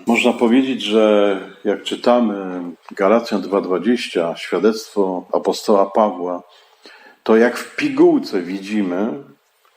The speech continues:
bardzo mocno skondensowaną prawdę o konieczności zmiany w życiu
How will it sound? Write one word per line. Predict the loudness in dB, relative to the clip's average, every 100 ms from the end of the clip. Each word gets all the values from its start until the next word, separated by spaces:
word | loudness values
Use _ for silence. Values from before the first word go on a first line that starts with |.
| _ _ _ _ -20 _ -20 _ _ _ _ _ _ -14
bardzo | -2 2 2 4 6
mocno | 6 4 0 -4
skondensowaną | -4 -8 0 4 6 6 2 2 2 4 4 0
prawdę | 2 2 2 0 0 0
o | 0
konieczności | 0 0 0 -2 -4 -4 -8 -8
zmiany | -6 -2 0 0 -4
w | -8
życiu | -8 -8 -8